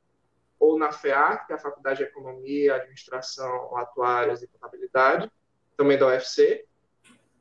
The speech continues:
como tam-, em o-, outros locais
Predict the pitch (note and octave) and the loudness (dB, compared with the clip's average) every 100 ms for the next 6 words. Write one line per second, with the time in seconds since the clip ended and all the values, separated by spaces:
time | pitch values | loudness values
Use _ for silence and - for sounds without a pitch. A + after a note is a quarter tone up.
0 | _ _ _ _ _ _ _ - D#4+ E4+ | _ _ _ _ _ _ _ 2 4 4
1 | F4 F4+ E4+ E4 E4 _ _ _ - B3 | 2 2 2 0 -4 _ _ _ -4 2
2 | C4 C4 A#3 A#3 - A#3 A#3+ A#3 A#3 G#3 | 4 6 4 2 0 -4 -2 -2 -2 -2
3 | G3+ F#3+ F#3+ - - - | 0 -2 -4 -8 -16 -18